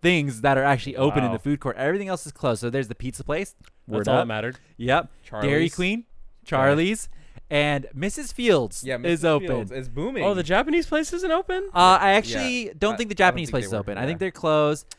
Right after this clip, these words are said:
Speaker 2: Oh.
Speaker 1: But the, the one in between Charlie's and Dairy Queen was open. Lee's?
Speaker 3: The Thai, the
Speaker 1: Or
Speaker 3: Thai food.
Speaker 2: Yeah,
Speaker 1: Yeah,
Speaker 2: it's
Speaker 1: or is
Speaker 2: Lee
Speaker 1: it Lee's?
Speaker 2: sandwich.
Speaker 3: Yeah.
Speaker 1: The one that has, like, all of the drinks in front of it?
Speaker 2: Lee
Speaker 3: Oh,
Speaker 2: sandwiches.
Speaker 3: Lee's, Lee's, Lee's.
Speaker 1: Yeah.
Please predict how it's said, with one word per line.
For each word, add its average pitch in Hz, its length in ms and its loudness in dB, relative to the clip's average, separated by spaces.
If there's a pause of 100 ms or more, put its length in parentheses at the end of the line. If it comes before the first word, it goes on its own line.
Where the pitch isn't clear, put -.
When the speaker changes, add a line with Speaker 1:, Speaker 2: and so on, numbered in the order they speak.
Speaker 2:
Oh. 110 200 -8
Speaker 1:
But - 160 2
the, 156 240 4
the 156 140 0
one 208 340 0
in 196 200 -8
between 185 420 -4
Charlie's 160 520 0
and 135 120 -2
Dairy 127 220 -2
Queen 117 220 -6
was 101 100 -6
open. 107 220 -6
Lee's? 196 300 -6
Speaker 3:
The 131 180 -8
Thai, 113 300 -8
the 120 100 -4
Speaker 1:
Or 131 80 0
Speaker 3:
Thai 117 180 -2
food. 104 160 -12
Speaker 2:
Yeah, 120 140 0
Speaker 1:
Yeah, 135 120 2
Speaker 2:
it's 120 80 -4
Speaker 1:
or 120 120 -4
is 104 80 -12
Speaker 2:
Lee 147 40 -8
Speaker 1:
it 127 60 -4
Lee's? - 120 -4
Speaker 2:
sandwich. 98 500 -8
Speaker 3:
Yeah. 101 100 -14
Speaker 1:
The 147 120 -2
one 160 140 0
that 156 60 -2
has, 151 100 0
like, 143 160 -4
all 127 220 0
of 120 80 -2
the 117 80 -2
drinks 120 340 -6
in 127 80 -14
front 147 160 -6
of 147 60 -6
it? 156 220 -4
Speaker 2:
Lee 110 80 -10
Speaker 3:
Oh, 113 100 -6
Speaker 2:
sandwiches. 120 400 -6
Speaker 3:
Lee's, 95 180 -10
Lee's, 87 140 -14
Lee's. 123 60 -8
Speaker 1:
Yeah. 117 160 0